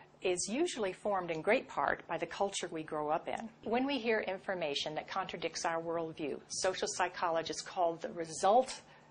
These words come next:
the resulting insecurity cognitive dissonance.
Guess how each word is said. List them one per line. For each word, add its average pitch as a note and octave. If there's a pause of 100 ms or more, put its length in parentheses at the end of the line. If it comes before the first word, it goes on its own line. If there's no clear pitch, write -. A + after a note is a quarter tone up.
(160)
the F3
resulting G#3+
insecurity F3 (460)
cognitive E3
dissonance. -